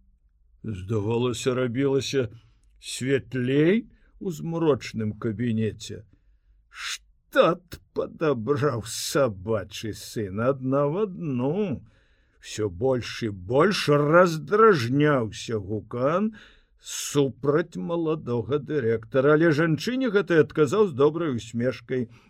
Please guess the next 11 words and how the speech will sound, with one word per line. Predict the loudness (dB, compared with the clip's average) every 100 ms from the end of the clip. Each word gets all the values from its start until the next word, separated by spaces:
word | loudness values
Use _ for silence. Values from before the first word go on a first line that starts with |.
| _ _
«Далі | -2 0 2 2 2 -2
Бог, | 2 0 0
не | -4 -4
ведаю. | -2 -2 0 -2 -2 -6 -16 _ _ _ _ -4
На | 0 4
ваш | 6 8 6 4 -8 _
густ, | -8 -4 -2 -2 -6 -20 -20 -20 _ _ _ _ _
колькі | -2 -2 0 -2 2
год | 2 2 _ _
вашай | -8 -6 -6 -4 -4
жонцы?» | -2 -4 -4 -12 -18